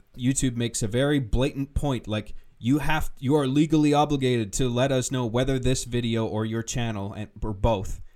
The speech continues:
is meant for kids or not. And you choose one or the other, and then you upload your video. And you think, "Well, if I make content for adults, not for kids, I'll just check off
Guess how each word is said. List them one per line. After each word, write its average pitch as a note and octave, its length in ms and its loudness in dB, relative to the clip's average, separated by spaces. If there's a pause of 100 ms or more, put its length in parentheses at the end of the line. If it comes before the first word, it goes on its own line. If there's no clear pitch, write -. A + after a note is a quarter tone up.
(200)
is G#2+ 180 -6
meant C3 260 -4
for D3 140 -4
kids A2 600 2 (760)
or A#2+ 160 -6
not. G2+ 380 -8 (420)
And G#2+ 180 -10
you G#2+ 140 -6
choose C#3 440 -4
one B2+ 160 -2
or B2+ 40 -4
the A#2 180 0
other, G#2 220 -2
and G#2 120 -6
then G#2 120 -6
you G2+ 80 -6
upload G2+ 400 -6
your G#2 100 -6
video. F#2 460 -4 (800)
And G2+ 440 -6 (640)
you A#2+ 140 -6
think, B2+ 320 -2
"Well, A#2 260 -2
if - 160 -8
I G#2 100 -2
make A2 240 -8
content A#2 440 6
for G#2 180 -6
adults, D3+ 500 0
not A2+ 220 -6
for A2+ 80 -10
kids, D#3+ 420 2
I'll G#2 140 -6
just G#2 240 -12
check - 300 -8
off A#2+ 360 -6